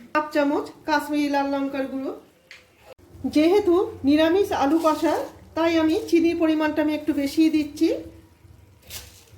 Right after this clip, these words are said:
টকটাকে ব্যালেন্স করার জন্য। আমি দেড় টেবিল চামচ চিনি দিলাম। চিনি পরিমাণটা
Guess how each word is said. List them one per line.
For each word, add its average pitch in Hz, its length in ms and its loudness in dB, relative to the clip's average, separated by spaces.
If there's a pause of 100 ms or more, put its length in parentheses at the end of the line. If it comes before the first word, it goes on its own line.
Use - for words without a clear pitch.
(140)
টকটাকে 285 420 0
ব্যালেন্স 277 360 0
করার 277 300 2
জন্য। 277 380 0 (320)
আমি 330 460 0 (640)
দেড় 311 340 0
টেবিল 339 280 2
চামচ 330 320 0 (360)
চিনি 311 260 4
দিলাম। 285 280 2 (480)
চিনি 349 260 4
পরিমাণটা 349 640 0